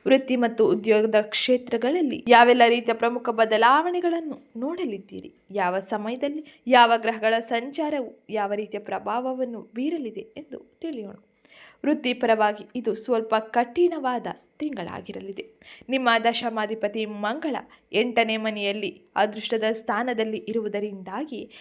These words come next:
ಕೆಲಸದಲ್ಲಿ ಇದ್ದಕ್ಕಿದ್ದಂತೆ ಅಡೆತಡೆಗಳು, ಅನಿರೀಕ್ಷಿತ ಸಮಸ್ಯೆಗಳು ಮತ್ತು ತೀವ್ರವಾದ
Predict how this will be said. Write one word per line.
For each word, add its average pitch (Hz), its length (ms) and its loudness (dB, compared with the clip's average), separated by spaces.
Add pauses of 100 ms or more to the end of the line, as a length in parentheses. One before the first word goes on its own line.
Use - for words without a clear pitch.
(140)
ಕೆಲಸದಲ್ಲಿ 247 600 0
ಇದ್ದಕ್ಕಿದ್ದಂತೆ 220 880 -6
ಅಡೆತಡೆಗಳು, 233 840 -4 (200)
ಅನಿರೀಕ್ಷಿತ 269 540 0 (120)
ಸಮಸ್ಯೆಗಳು 240 1000 -4
ಮತ್ತು - 420 -4 (260)
ತೀವ್ರವಾದ 240 520 4